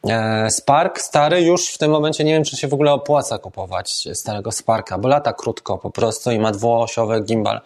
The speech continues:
i słaby zasięg. Mm, więc to też się zmienia. Z nowymi modelami ta sytuacja się trochę przewartościowuje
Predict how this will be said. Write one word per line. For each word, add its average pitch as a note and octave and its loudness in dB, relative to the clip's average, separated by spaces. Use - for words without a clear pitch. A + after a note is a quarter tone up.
i A2 -6
słaby A#2 0
zasięg. A2 -2
Mm, A#2 2
więc C3+ 0
to F3 4
też - 2
się - 0
zmienia. D3+ 4
Z G#2+ -4
nowymi D3 2
modelami D3 0
ta C#3 0
sytuacja C#3 0
się - -12
trochę D3 -2
przewartościowuje C3 -4